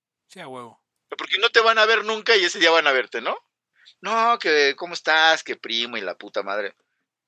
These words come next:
Speaker 2: Güey, les agarró, se sacó tres mil varos de su bolsa y me los dio. "Vete, güey, la neta, sé que viniste a pedirme dinero, no te quiero ver".
Speaker 1: Ah, no más.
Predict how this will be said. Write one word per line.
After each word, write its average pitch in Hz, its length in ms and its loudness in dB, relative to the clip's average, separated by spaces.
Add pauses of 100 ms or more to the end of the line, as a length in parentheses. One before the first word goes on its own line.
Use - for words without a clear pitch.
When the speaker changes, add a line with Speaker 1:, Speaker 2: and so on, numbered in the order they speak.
(160)
Speaker 2:
Güey, 117 220 0
les 110 160 -2
agarró, 120 580 2 (100)
se - 160 -10
sacó 131 260 -2
tres 143 200 -2
mil 147 140 -4
varos 147 260 2
de 113 100 -8
su 107 180 -10
bolsa 117 480 -4 (260)
y 110 100 -16
me 107 120 -8
los 101 200 -8
dio. 107 240 -6 (300)
"Vete, 123 320 -2
güey, 87 200 -4 (140)
la 101 140 -12
neta, 123 400 0 (120)
sé - 180 -10
que 123 80 -4
viniste 110 280 -6
a - 40 -12
pedirme 107 320 -4
dinero, 117 320 -2 (280)
no 117 120 -6
te - 100 -2
quiero 110 200 2
ver". 95 160 -2 (960)
Speaker 1:
Ah, 190 340 -2
no 165 180 -10
más. 131 420 -8